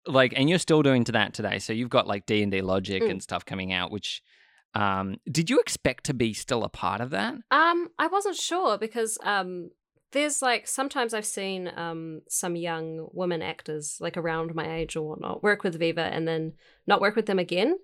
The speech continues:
Speaker 2: But I've been really fortunate, I think, because on, like, they are my friends now. Do you know what I
Speaker 1: Yeah.
Speaker 2: mean? Like, they're, they're not just, I just don't think of them as, like, "Oh, please hire me, Viva people." I'm like,
Speaker 1: Yeah.
Speaker 2: "Hey, how's your,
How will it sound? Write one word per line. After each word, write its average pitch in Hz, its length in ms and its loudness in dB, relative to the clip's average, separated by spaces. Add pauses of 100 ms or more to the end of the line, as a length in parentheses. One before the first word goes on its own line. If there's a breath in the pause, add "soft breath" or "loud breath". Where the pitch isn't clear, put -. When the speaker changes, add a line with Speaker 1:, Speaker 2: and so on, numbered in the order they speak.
(360 soft breath)
Speaker 2:
But 226 100 10
I've 262 120 12
been 302 140 4
really 233 200 10
fortunate, 208 600 0 (280)
I 190 100 2
think, 202 440 2
because 175 540 0 (300)
on, 220 260 10
like, 190 260 6
they 208 160 10
are 233 120 12
my 190 140 6
friends 165 540 0
now. 180 280 -4
Do 175 120 -4
you 190 60 0
know - 100 0
what 185 120 2
I 180 40 6
Speaker 1:
Yeah. 190 100 4
Speaker 2:
mean? 226 140 4
Like, 233 300 0
they're, 180 360 2
they're 190 100 4
not 185 220 2
just, - 400 -2 (140)
I 196 80 4
just 196 160 2
don't 190 180 2
think 185 180 -4
of 165 80 -10
them 160 180 -2
as, 156 140 -4
like, 151 240 -4
"Oh, 202 340 6 (540 soft breath)
please 254 280 8
hire 208 320 10
me, 175 200 4
Viva 185 260 2
people." 240 500 4 (320 soft breath)
I'm 226 160 12
like, 214 220 12
Speaker 1:
Yeah. 202 100 2
Speaker 2:
"Hey, 226 420 10
how's 277 380 8
your, 294 160 4